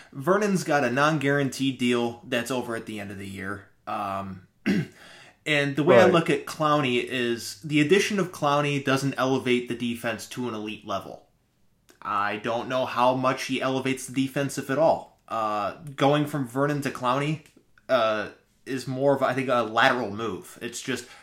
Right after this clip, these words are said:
Speaker 1: a different person with bigger name recognition than maybe tangible production. Not that he won't be productive, but I feel that it, swapping out Vernon for Clowney is just basically which guy,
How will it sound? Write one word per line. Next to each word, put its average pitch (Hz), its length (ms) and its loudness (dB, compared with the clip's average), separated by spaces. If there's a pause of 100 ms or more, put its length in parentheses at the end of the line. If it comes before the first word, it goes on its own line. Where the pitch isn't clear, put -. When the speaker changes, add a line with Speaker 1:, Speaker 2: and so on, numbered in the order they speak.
Speaker 1:
a 120 100 -2
different 135 380 -4
person 127 420 -4
with 113 300 -12
bigger 117 240 -2
name 107 340 -8
recognition 95 680 -10 (440)
than 107 340 -6 (320)
maybe 107 420 -4
tangible 117 580 -8
production. 98 640 -8 (200)
Not 104 180 -6
that 113 80 -6
he 120 60 -4
won't 131 180 -4
be 139 80 2
productive, 147 600 0 (380)
but 180 340 4 (260)
I 156 140 -2
feel 165 280 0
that 143 340 0 (160)
it, 165 240 -6 (540)
swapping 160 440 0
out 131 160 2
Vernon 131 320 -2 (120)
for 127 140 -12
Clowney 117 500 -2
is - 420 -12 (180)
just 117 220 -12
basically 113 500 -4
which 120 420 -6 (420)
guy, 117 420 2